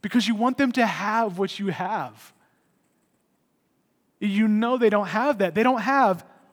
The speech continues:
my joy, as it says, as Jesus says in verse thirteen. And you want them to have his joy.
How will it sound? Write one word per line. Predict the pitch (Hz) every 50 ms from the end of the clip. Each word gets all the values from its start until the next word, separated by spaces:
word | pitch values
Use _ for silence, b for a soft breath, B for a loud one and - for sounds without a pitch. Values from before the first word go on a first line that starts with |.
| _ -
my | 165 180 185 190 196 196 202 202 202 202
joy, | 170 151 - 226 247 247 220 185 165
as | 160 165
it | 175
says, | - - 180 165 156 143 131 160
as | 170 160 135
Jesus | 143 175 170 160 160
says | - 180 156
in | 147
verse | 143 156 143 -
thirteen. | 160 143 - - 147 120 113 - _ _ _ _ _ _ _ _ _ _ -
And | 208 220
you | 226 226
want | 208 247 285 285 277
them | 302 262
to | 269 254
have | 202 - 254 311 311 285 220
his | 226 220 185 160
joy. | 147 175 208 208 185 165 143 120 120